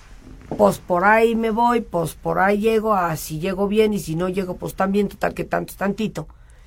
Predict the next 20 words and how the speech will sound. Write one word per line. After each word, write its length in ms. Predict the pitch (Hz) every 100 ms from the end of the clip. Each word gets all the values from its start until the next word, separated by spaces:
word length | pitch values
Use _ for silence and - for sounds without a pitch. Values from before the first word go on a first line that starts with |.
| - - - - - - - - - - - -
Ah, 180 | 170 160
pues 260 | 175 165
no 180 | 160 185
llegó 440 | 180 170 156 - - - - - - - - -
a 160 | - 156
esa 300 | 190 202 190
cita 580 | - - 220 - 226 220 - - - -
que 120 | 160
tenía, 600 | - 147 170 202 202 196 - - - - - - - - -
con 160 | 170 170
la 100 | 165
cual 260 | 180 180
pierde 680 | 185 - 208 214 214 202 214
la 140 | 180 156
oportunidad 920 | - 156 143 151 151 151 175 175 185 - - - - - - - - - - - - - - - - - - -
de 180 | 135 143
un 200 | 156 175
muy 260 | 165 190 233
buen 240 | 175 185
empleo, 480 | 165 143 123 - -